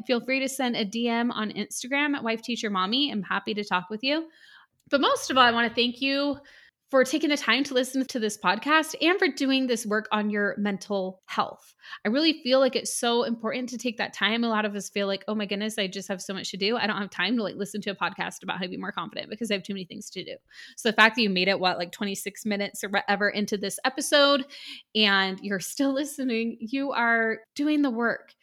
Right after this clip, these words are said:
to work on yourself, which is going to make it so you have a bigger impact on your students, on your children,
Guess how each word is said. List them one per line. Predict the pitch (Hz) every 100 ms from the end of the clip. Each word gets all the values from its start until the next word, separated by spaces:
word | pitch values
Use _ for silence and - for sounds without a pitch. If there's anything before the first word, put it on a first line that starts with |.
| _ - - _ -
to | - 247 226 214 208 208 - 262 _ _
work | 254 247
on | 262 247
yourself, | 220 - - 226 170 -
which | 208 208
is | 185
going | 233 233
to | 226 240 220 214 - - - -
make | 277 277
it | 196
so | 254
you | 233 285
have | 285
a | 247
bigger | 196 254 285
impact | 208 214 220 277 247
on | 196
your | 180
students, | 165 - 262 277 285 - 220
on | 185
your | 170
children, | - - 294 294 277 269